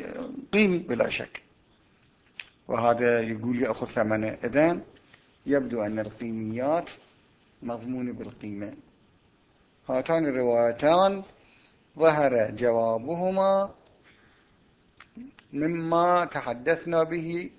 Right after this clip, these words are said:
في عدة روايات من الروايات الماضية، وهي أن هذا الثمن هنا حتما ثمن مشخص معين، ليس جامع الثمن. وهذا الثمن المشخص المعين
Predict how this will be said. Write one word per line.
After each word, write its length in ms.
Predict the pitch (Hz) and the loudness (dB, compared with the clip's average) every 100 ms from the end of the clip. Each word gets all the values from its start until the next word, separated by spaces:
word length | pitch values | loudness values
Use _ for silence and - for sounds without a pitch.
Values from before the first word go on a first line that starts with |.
| _ _ _ | _ _ _
في 220 | - 139 - | -8 -6 -4
عدة 220 | 202 170 - | -4 -4 -4
روايات 540 | 127 117 113 110 107 - - - _ _ _ _ _ - | -2 0 0 0 -2 -6 -18 -20 _ _ _ _ _ -12
من 140 | 123 | -8
الروايات 500 | 117 110 113 113 110 | -4 -2 0 2 0
الماضية، 920 | 110 104 - - 117 110 107 104 110 - - _ _ _ _ _ - - - - | -4 -10 -10 -4 0 0 -2 -6 -10 -16 -20 _ _ _ _ _ -20 -20 -20 -14
وهي 400 | 120 110 113 113 | -10 -4 -2 -2
أن 140 | 110 | -2
هذا 280 | 110 104 107 | -4 -2 -4
الثمن 520 | 110 - 110 110 110 | -6 -6 -4 -4 -4
هنا 480 | 101 107 117 151 180 - - _ _ | -6 -6 -2 0 0 -4 -20 _ _
حتما 440 | - 120 - 139 170 | -12 -10 -4 -4 -2
ثمن 420 | 160 175 180 170 | -2 -2 -2 -2
مشخص 720 | 147 196 - - - - - | -4 -4 -6 -12 -16 -18 -16
معين، 520 | 104 123 127 113 110 - _ _ _ _ _ _ _ _ _ _ _ _ - | -12 -8 -8 -8 -14 -20 _ _ _ _ _ _ _ _ _ _ _ _ -14
ليس 300 | 117 117 135 | -10 -6 -6
جامع 400 | 120 110 101 110 | -4 -4 -6 -10
الثمن. 360 | 107 113 110 - - - - _ _ _ _ _ _ _ _ _ _ _ - - - _ | -16 -18 -20 -20 -20 -20 -20 _ _ _ _ _ _ _ _ _ _ _ -20 -20 -20 _
وهذا 360 | 131 120 120 123 | -2 2 4 4
الثمن 360 | 113 120 117 120 | 0 -4 -4 -4
المشخص 640 | 117 113 - 113 117 117 | -6 -8 -8 -8 -8 -10
المعين 720 | 123 117 117 120 120 135 170 | -10 -10 -8 -8 -4 0 0